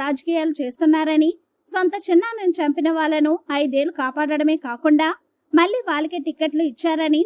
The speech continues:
మండిపడ్డారు. ఐదేళ్లు ప్రజలను పట్టించుకొని జగన్మోహన్ రెడ్డి ఇప్పుడు సిద్ధమా అని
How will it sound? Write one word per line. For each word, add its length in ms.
మండిపడ్డారు. 600
ఐదేళ్లు 520
ప్రజలను 580
పట్టించుకొని 680
జగన్మోహన్ 600
రెడ్డి 240
ఇప్పుడు 280
సిద్ధమా 460
అని 120